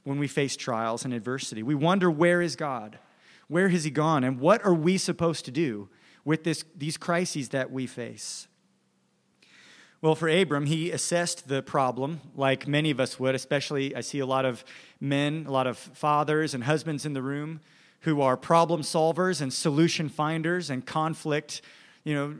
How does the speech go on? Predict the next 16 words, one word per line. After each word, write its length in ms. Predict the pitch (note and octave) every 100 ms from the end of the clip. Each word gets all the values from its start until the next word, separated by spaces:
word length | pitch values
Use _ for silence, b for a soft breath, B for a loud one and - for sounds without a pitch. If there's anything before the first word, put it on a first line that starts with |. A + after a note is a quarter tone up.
| -
resolution 680 | C#3 D#3+ D#3 D#3+ E3 - D#3
guys. 640 | C#3+ C#3+ C#3+ D#3+ D3 - -
What 240 | F3 D#3 E3
do 80 | E3+
you 100 | E3+
do 220 | F#3+ D#3
when 140 | C#3+
a 60 | B2+ - - _
problem 420 | - C#3 C3+ C3+
arises? 460 | C3+ C#3+ C3+ A2+ C#3
Well, 80 |
you 80 | C3
figure 360 | - D3 C3 C#3
it 60 |
out, 200 | D3 A#2+
right? 260 | A2 A2+ C3